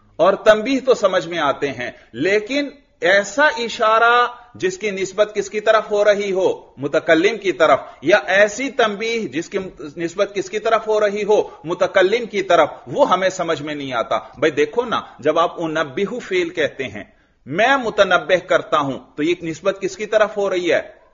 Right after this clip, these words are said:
मुतकल्लिम की तरफ। उनब्बिहु फेल, अना जमीर इसके अंदर फाइल, इसी तरह उशीरु फेल, अना जमीर इसके अंदर फाइल। तो ये उनब्बिहु या उशीरु जिसकी निस्बत किसकी तरफ हो रही है? मुतकल्लिम की तरफ।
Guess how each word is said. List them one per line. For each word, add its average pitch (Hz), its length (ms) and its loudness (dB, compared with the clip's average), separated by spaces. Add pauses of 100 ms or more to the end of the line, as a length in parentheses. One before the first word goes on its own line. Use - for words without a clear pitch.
(120)
मुतकल्लिम 220 580 2
की 208 120 -2
तरफ। 156 300 0
उनब्बिहु 175 500 -2
फेल, 214 500 2 (140)
अना 202 280 4
जमीर 196 300 2
इसके 175 260 -2
अंदर 175 460 2
फाइल, 139 380 0 (260)
इसी 170 180 -6
तरह 208 260 2
उशीरु 190 480 -2
फेल, 208 460 2 (120)
अना 208 240 4
जमीर 196 300 2
इसके 180 220 -4
अंदर 175 220 0
फाइल। 139 380 0 (220)
तो 160 80 -4
ये 185 160 -2
उनब्बिहु 196 540 -4
या 196 140 0
उशीरु 160 500 0 (240)
जिसकी 185 300 -6
निस्बत 196 420 -4
किसकी 208 260 -4
तरफ 240 280 0
हो 214 120 2
रही 190 280 2
है? 147 180 0 (640)
मुतकल्लिम 180 640 0
की 233 160 -4
तरफ। 180 320 4